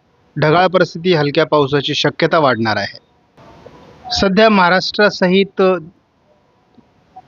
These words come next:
थोडा छत्तीसगड आणि ओरिसा, तेलंगणा, आंध्र प्रदेश, कर्नाटक या काही राज्यांच्या भागात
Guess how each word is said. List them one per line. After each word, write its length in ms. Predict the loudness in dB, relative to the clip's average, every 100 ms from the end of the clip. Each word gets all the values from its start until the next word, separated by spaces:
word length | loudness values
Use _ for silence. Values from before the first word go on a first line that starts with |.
| _
थोडा 400 | 0 4 4 2 0 -14 _ _ _ -6
छत्तीसगड 720 | -6 -2 -2 0 2 2 4
आणि 220 | 2 2
ओरिसा, 560 | 2 2 2 2 2 0 -2 _ _ _ _ _ -20 -8 0
तेलंगणा, 500 | 2 4 2 2 -2 -10 _ _ -20 _ _ _ _ _ _ -20 -20 -20 -20 _
आंध्र 280 | 2 4 4
प्रदेश, 580 | 2 4 2 2 -4 -8 -16 _ _ _ _ _ _ _ _ _ _
कर्नाटक 520 | 0 2 0 -2 -2
या 140 | 0 0
काही 160 | 2
राज्यांच्या 520 | 2 2 2 2 0 0
भागात 480 | 0 0 0 -4